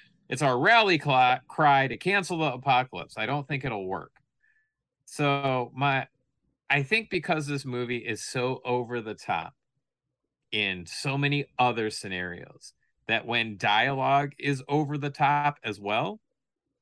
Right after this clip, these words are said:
it also fits in what we've already seen so far, you know, where it's just like, "This is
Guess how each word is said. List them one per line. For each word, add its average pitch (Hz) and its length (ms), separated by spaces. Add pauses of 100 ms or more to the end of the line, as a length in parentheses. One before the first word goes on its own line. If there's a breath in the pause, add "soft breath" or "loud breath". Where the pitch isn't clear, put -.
it 131 180
also 123 380
fits - 380 (120)
in 110 440 (140)
what 110 200
we've 110 180
already 98 300
seen 92 260
so 73 180
far, - 220 (320)
you 110 180
know, 95 260
where 107 160
it's 104 120
just 117 200
like, 101 240
"This 175 240
is 95 420